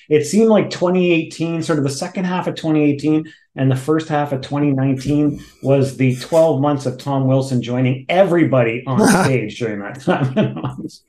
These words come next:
Speaker 2: Yeah. Well, who doesn't want him? He's, he's a good
Speaker 1: Yeah.
Speaker 2: vi-, he's a good vibe, and we've been friends with Tom for a long time too. Um, yeah, that w-, I think,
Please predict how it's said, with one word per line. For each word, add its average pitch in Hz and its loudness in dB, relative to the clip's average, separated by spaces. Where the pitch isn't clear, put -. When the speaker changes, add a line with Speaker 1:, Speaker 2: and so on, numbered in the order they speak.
Speaker 2:
Yeah. 117 -2
Well, 127 2
who 190 0
doesn't 202 2
want 117 0
him? 107 -4
He's, 117 -6
he's - -10
a 123 -2
good - 2
Speaker 1:
Yeah. - -4
Speaker 2:
vi-, 143 -2
he's 139 -2
a 139 0
good 185 4
vibe, 143 2
and 120 -6
we've 131 -4
been 127 -2
friends 123 -6
with - -10
Tom 170 0
for - -10
a 110 -4
long 110 -6
time 113 -8
too. 123 -8
Um, 135 0
yeah, 208 4
that 120 -10
w-, 220 0
I 196 2
think, 277 0